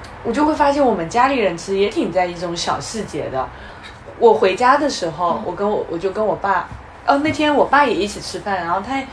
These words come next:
Speaker 1: 他也说：“哎，这个米好好吃什么的。”
Speaker 2: 嗯。
Speaker 1: 他，他就说：“嗯，我家里有人送了米，然后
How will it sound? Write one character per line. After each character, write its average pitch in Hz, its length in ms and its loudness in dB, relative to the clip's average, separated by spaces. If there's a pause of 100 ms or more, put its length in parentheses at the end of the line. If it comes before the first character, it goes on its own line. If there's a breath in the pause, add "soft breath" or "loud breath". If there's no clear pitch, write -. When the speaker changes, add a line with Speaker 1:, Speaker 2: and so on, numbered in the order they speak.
(280 loud breath)
Speaker 1:
他 294 60 -2
也 285 160 2
说 226 200 -2
：“哎， 277 120 -4
这 294 100 -4
个 269 60 2
米 208 160 0
好 156 220 0
好 170 180 4
吃 165 320 -4
什 165 160 -6
么 147 140 -4
的。” 151 100 -4
Speaker 2:
嗯。 - 260 -8 (300 loud breath)
Speaker 1:
他， 254 180 0 (280)
他 247 120 -4
就 240 120 0
说 233 240 0
：“嗯， 180 220 0 (460)
我 - 120 -2
家 240 220 6
里 226 100 2
有 175 140 4
人 139 140 0
送 277 260 -2
了 226 80 4
米， 185 220 0 (340)
然 139 100 -4
后 190 140 -2